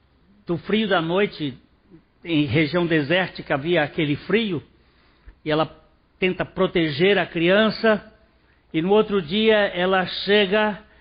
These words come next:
no orfanato onde ela cuidava e contou a história para as meninas. E a Ruth,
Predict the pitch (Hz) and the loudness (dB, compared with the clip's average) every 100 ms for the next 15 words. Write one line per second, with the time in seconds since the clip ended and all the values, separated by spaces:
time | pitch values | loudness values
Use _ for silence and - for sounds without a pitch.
0 | _ _ _ 156 160 165 165 185 165 196 | _ _ _ -4 0 0 0 -2 2 2
1 | 214 - 165 143 147 143 135 143 123 170 | 0 -2 -2 0 0 0 -2 -6 0 0
2 | 170 170 160 - _ _ _ _ _ _ | 0 -2 -8 -10 _ _ _ _ _ _
3 | - 160 - 196 180 185 185 185 185 165 | -8 -6 -2 -2 -2 0 0 0 0 -4
4 | - - 160 160 165 160 - _ _ _ | -6 0 2 2 0 -6 -10 _ _ _
5 | _ - 143 147 139 170 165 160 135 104 | _ -6 -2 -2 -2 -2 0 0 0 -2
6 | - - - - - _ _ _ _ _ | -8 -18 -20 -20 -20 _ _ _ _ _
7 | _ _ _ - 160 170 175 262 - | _ _ _ -4 -2 0 0 0 -2